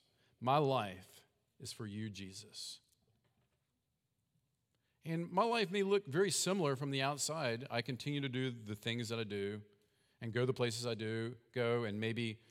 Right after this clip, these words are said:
just participate in a lot of the things I still participate in. There may be some changes there for sure. But I begin to see I'm representing Christ, and I have that vision to see,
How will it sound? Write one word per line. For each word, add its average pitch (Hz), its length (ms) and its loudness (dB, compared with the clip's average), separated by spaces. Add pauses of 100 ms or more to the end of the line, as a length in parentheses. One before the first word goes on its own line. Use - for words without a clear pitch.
(140)
just 113 160 -10
participate 117 560 -4
in 117 80 -6
a 113 40 -2
lot 113 140 2
of 117 60 -4
the 113 80 -6
things 113 240 -4
I 107 60 -4
still 110 200 -10
participate 110 480 -6
in. 117 120 -4
There 113 80 -4
may 110 120 -2
be 120 120 -2
some 120 420 -2
changes 101 400 -6
there 92 160 -10
for 107 100 -12
sure. 117 340 -8 (1300)
But 143 380 0 (200)
I 135 160 0
begin 135 380 0
to 120 100 -6
see 127 340 -2
I'm 113 180 -4
representing 113 540 -4
Christ, 98 480 -8
and 101 220 -10 (260)
I 117 140 -4
have 120 340 -2
that 104 160 -4
vision 113 380 -2
to 98 80 -4
see, 113 420 -4